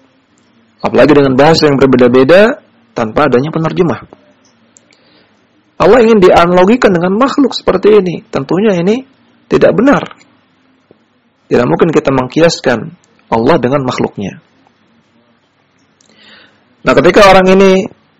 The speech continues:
menyerupakan Allah dengan makhluknya, yang makhluk itu nggak mungkin melakukan itu, sehingga Allah pun nggak mungkin melakukan itu, akhirnya dia pun melakukan ta'til,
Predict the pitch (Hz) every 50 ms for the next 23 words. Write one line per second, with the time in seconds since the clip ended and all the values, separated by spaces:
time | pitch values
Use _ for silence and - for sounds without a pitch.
0 | _ _ _ _ _ - 156 151 160 170 190 214 208 208 - 202 202 202 196 185
1 | 165 175 170 160 156 156 - 151 135 - - 151 180 220 247 269 311 - _ _
2 | _ _ _ _ _ - _ _ _ _ - 131 123 123 131 147 160 - - 175
3 | 160 - 147 139 - 147 139 139 - 151 160 170 165 - 156 147 143 143 135 -
4 | 135 - 139 135 127 117 - - 180 202 226 240 285 262 - _ _ _ _ _
5 | _ _ _ _ _ _ _ _ _ - - 135 131 135 - - 147 156 160 156
6 | 151 151 143 139 139 - 143 139 139 139 180 175 156 143 135 139 131 - 139 123
7 | 123 123 113 - 170 196 220 240 - - - - 131 123 120 120 160 175 143 123
8 | 123 - 156 165 156 135 123 - 127 113 - 151 170 196 220 254 - - - 113
9 | - - _ - 135 143 147 143